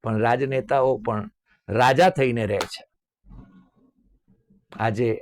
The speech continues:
આટલી વાત. ફરી મળીશું નવા એપિસોડમાં નવા વિષય સાથે. તમને આ એપિસોડ ગમ્યો હોય તો સૌથી વધુ શેર કરશો, લાઈક કરશો, કમેન્ટ કરશો, અને આપણી YouTube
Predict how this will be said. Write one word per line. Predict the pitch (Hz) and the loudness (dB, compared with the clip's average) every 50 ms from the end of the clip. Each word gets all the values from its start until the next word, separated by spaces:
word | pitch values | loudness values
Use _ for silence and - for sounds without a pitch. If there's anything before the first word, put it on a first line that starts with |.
| - | -4
આટલી | 113 113 - - 143 143 143 | -6 -6 -4 -2 0 2 2
વાત. | 135 143 151 160 - _ _ - - - _ _ _ _ _ _ _ _ - - - _ _ _ _ _ - | 2 2 0 0 -4 _ _ -20 -20 -20 _ _ _ _ _ _ _ _ -20 -20 -20 _ _ _ _ _ 4
ફરી | 269 330 381 381 | 4 6 6 6
મળીશું | 349 294 240 214 190 175 160 - 196 208 214 | 6 6 8 8 8 6 6 4 4 4 6
નવા | 208 214 240 269 247 | 6 6 8 8 8
એપિસોડમાં | 202 151 107 127 120 - - 117 113 117 143 196 220 | 6 4 2 -2 -4 0 0 0 0 0 0 0 4
નવા | 226 262 277 285 247 | 6 6 8 8 8
વિષય | 180 143 117 - 107 - | 6 4 0 -2 -6 -6
સાથે. | - - 123 120 - - - - - - - _ _ _ _ _ _ _ | -6 -8 -10 -12 -12 -12 -12 -12 -12 -14 -14 _ _ _ _ _ _ _
તમને | - 226 262 269 254 | 2 4 6 6 4
આ | 226 208 190 | 6 6 4
એપિસોડ | 165 139 117 147 120 - 139 123 117 | 4 4 2 -2 -2 0 0 0 2
ગમ્યો | 110 135 156 160 156 | 2 2 2 2 2
હોય | 135 135 139 139 | 2 2 2 0
તો | 123 - 117 | -2 -2 -6
સૌથી | 110 - 143 165 143 151 | -4 -2 -2 -2 -2 -2
વધુ | 143 123 113 117 | -2 -2 -2 -2
શેર | 107 - 156 165 156 | -2 0 2 2 2
કરશો, | - - 131 120 131 135 | 2 -2 -4 -4 -2 0
લાઈક | 131 135 131 - | 0 0 0 0
કરશો, | - 113 101 113 | -4 -6 -6 -4
કમેન્ટ | 123 135 139 160 160 139 - | -4 -2 -2 -2 -4 -6 -6
કરશો, | - - 98 - - 262 - _ _ _ _ _ _ _ _ _ _ _ _ _ - - | -8 -10 -10 -10 -16 -20 -20 _ _ _ _ _ _ _ _ _ _ _ _ _ -8 -6
અને | 131 131 123 | -4 -2 0
આપણી | 131 139 139 175 170 147 127 | 0 0 2 2 2 2 2
YouTube | 123 127 117 165 165 165 | 0 0 2 2 0 0